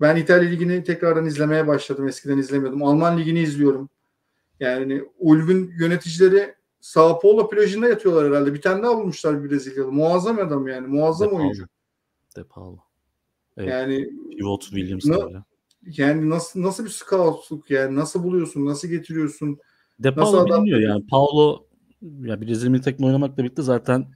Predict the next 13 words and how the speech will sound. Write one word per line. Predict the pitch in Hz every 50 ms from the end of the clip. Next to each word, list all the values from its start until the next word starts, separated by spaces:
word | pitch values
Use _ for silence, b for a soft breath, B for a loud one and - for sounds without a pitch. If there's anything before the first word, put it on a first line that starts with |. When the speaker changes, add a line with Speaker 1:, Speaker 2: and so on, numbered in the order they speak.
| _
Speaker 2:
e, | -
Sa-, | 113 107 104 104 101 98 - - - 110 107 110 90 107 101 98
e, | 92 101
Brezilya | 104 107 107 101 110 110 113 117 113 110 -
playoff'larına | - - 113 110 107 - - 113 104 107 110 107
her | 107
sene | 104 - - 107 107
yirmi | 104 101 101 104
beşer | 101 - 113 104
sayıyla | 92 - 92 92 104 101
katkı | - 104 92 - _ 98
da | 98 92 87
verir. | 90 87 - - -